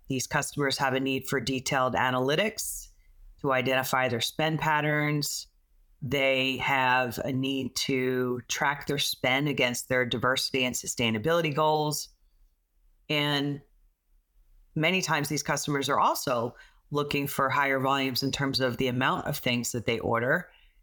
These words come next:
and or how they want to receive it. They want things delivered perhaps on a loading dock, right? And or to thousands of remote work locations. And so, uh, it's a more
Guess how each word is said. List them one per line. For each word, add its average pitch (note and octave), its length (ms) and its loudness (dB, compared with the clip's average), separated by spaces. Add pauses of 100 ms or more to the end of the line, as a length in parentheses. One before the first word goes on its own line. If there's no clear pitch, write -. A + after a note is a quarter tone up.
(120)
and D3 220 0
or C#3+ 180 2
how C#3+ 200 2
they C3+ 160 -2
want C3 260 0
to - 120 -2
receive C#3+ 380 0
it. - 160 -2 (100)
They C3 100 0
want C3 260 0
things B2 220 -2
delivered A#2+ 400 0
perhaps C3 420 0
on C#3 140 0
a D3 80 2
loading F#3+ 360 0
dock, - 300 0 (560)
right? D3+ 320 -2 (160)
And C#3+ 260 0
or C3+ 300 2
to B2+ 520 -2 (100)
thousands C3+ 520 0
of B2 400 0
remote B2+ 520 0
work D3+ 340 0
locations. - 680 -2
And B2+ 120 -2
so, C3 360 0 (560)
uh, C3 200 -2
it's D3 140 -4
a D#3 60 0
more D3+ 400 0